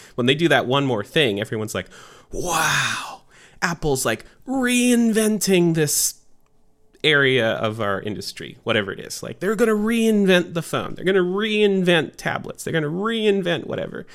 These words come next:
Like, you know, maybe in the future, they're gonna reinvent cars. Like, whatever it is, you, like, you want everyone to be, like, just thrilled, even if it's kind of vaporware, even if it hasn't really come to fruition yet. Like,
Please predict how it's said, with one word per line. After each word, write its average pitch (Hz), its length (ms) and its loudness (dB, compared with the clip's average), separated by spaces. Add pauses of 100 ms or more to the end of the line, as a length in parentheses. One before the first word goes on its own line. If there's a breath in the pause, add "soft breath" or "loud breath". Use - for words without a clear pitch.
(220 loud breath)
Like, 123 280 -4 (320 loud breath)
you - 80 -8
know, - 100 -12 (140)
maybe 143 580 0
in 143 140 0
the 127 100 0
future, 127 380 -6
they're 170 140 4
gonna 170 180 2
reinvent 214 840 2
cars. 131 560 0
Like, 135 200 -4
whatever 247 320 4
it 214 60 2
is, 196 260 6
you, 170 120 4
like, 143 220 2 (120)
you 185 120 -2
want 190 340 2
everyone 170 300 2
to 156 60 -2
be, 131 220 0
like, 113 260 0
just - 420 -6
thrilled, 107 480 0
even 240 240 0
if 220 140 2
it's 208 160 -2
kind 165 220 0
of 143 120 0
vaporware, 120 680 0
even 135 220 -4
if 135 140 -6
it - 100 -10
hasn't 117 360 -2
really 120 380 0 (360 loud breath)
come 127 200 2
to 117 60 2
fruition 113 580 -2
yet. 92 280 -4
Like, 92 240 -8